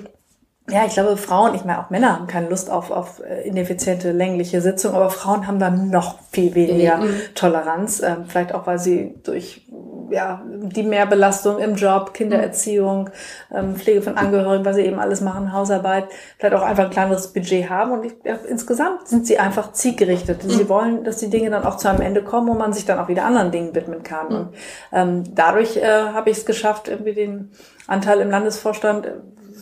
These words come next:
Speaker 1: weit zu erhöhen. Wir waren am Ende weit überproportional, was die Mitgliedschaft angeht, äh,
Speaker 2: Mhm.
Speaker 1: mit, mit Frauen besetzt. Und das hat sehr viel Spaß gemacht.
Speaker 2: Mhm.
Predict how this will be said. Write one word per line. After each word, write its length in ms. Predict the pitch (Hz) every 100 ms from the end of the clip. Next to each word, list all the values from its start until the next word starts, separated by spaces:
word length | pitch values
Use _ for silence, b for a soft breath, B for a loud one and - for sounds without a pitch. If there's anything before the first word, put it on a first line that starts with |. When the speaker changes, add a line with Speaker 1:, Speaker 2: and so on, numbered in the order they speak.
| - -
Speaker 1:
weit 300 | 202 262 269
zu 140 | -
erhöhen. 240 | 196 208 190
Wir 100 | 170
waren 320 | 175 180 175
am 160 | - 180
Ende 400 | 180 190 190 185
weit 220 | 180 214
überproportional, 1120 | 202 196 190 - - - 190 180 185 196 196 175
was 220 | 180 -
die 120 | -
Mitgliedschaft 560 | 180 185 196 - 190 190
angeht, 420 | 185 180 185 180
äh, 60 | -
Speaker 2:
Mhm. 120 | 185
Speaker 1:
mit, 140 | 185 180
mit 140 | 180
Frauen 320 | - 214 214
besetzt. 320 | 160 147 -
Und 60 | 180
das 120 | 175
hat 160 | 175 180
sehr 140 | 180
viel 100 | 175
Spaß 300 | 180 196 196 190
gemacht. 320 | 151 - -
Speaker 2:
Mhm. 160 | 202